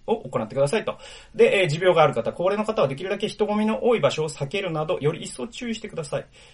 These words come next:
えー、ですね。はい。で、えー、「発熱等の風邪の症状が見られるときは、学校や会社を休んでください。」えー、「発熱等の風邪症状が現れたら、毎日体温を測定し、記録してください」と。えー、それがですね、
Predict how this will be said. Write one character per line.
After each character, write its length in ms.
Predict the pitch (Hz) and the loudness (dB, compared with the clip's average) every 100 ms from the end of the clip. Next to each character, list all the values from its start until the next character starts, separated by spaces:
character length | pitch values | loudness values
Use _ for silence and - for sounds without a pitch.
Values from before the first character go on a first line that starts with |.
| - | -4
え 680 | 143 139 131 127 123 117 110 | 2 6 8 8 6 6 4
ー、 20 | |
で 100 | 113 | 2
す 100 | 117 | 0
ね。 300 | 151 208 - - | 0 0 -4 -10
は 160 | - 113 | 0 0
い。 60 | 147 | 6
で、 280 | 208 165 | 8 8
え 40 | 147 | 6
ー、 20 | |
「発 240 | 160 - 160 | 4 2 4
熱 300 | 147 143 - | 2 2 4
等 160 | 247 | 6
の 120 | 190 | 6
風 260 | - 147 156 | 4 2 2
邪 100 | 180 | 2
の 60 | 202 | 2
症 220 | 220 226 | 2 2
状 160 | 262 | 0
が 120 | 254 175 | -2 -2
見 140 | 175 | -2
ら 100 | 208 | -2
れ 80 | 240 | -2
る 40 | |
と 100 | - | -6
き 100 | 226 | -4
は、 180 | 247 - - - - | 0 0 -4 -16 0
学 220 | 139 131 | 2 2
校 180 | - 120 | 2 2
や 200 | 113 110 | 4 2
会 220 | 107 147 | 2 0
社 120 | 202 90 | 0 -2
を 60 | |
休 240 | 156 170 277 | -2 -2 -6
ん 40 | |
で 80 | 233 | -4
く 100 | 107 | -4
だ 80 | 208 | -4
さ 180 | 95 | -6
い。」 40 | - - - - | -10 -16 -20 -4
え 380 | 123 120 117 113 | 4 8 8 6
ー、 20 | |
「発 280 | - 143 151 | 2 0 0
熱 260 | 160 143 - | 0 0 -2
等 80 | 160 | 0
の 160 | 208 | 0
風 200 | 208 160 | 0 0
邪 40 | 170 | 2
症 180 | 208 | 2
状 100 | 175 | 4
が 100 | 139 151 | 4 6
現 180 | 196 | 6
れ 80 | 208 | 4
た 120 | 208 | 4
ら、 80 | 208 | 2
毎 200 | 185 208 | 2 0
日 340 | 202 220 208 - - | 0 -2 -4 -4 0
体 300 | 147 131 117 | 4 4 2
温 160 | 135 | 0
を 40 | 202 | 0
測 260 | 151 - | -2 -6
定 160 | - 120 | -4 -4
し、 200 | 147 202 | -2 -6
記 140 | - | -4
録 300 | 113 113 160 | -2 -2 -2
し 100 | 165 | -6
て 140 | 185 185 | -4 -2
く 120 | 196 | 0
だ 140 | 202 | 0
さ 160 | 208 240 | 4 4
い」 120 | 214 | 4
と。 160 | 135 - - - | 0 -2 -4 -4
え 280 | 147 147 156 | 2 4 4
ー、 40 | |
そ 120 | - | 4
れ 100 | 277 | 6
が 100 | 277 | 6
で 80 | 196 | 6
す 120 | 139 | 4
ね、 180 | 127 95 | 0 -4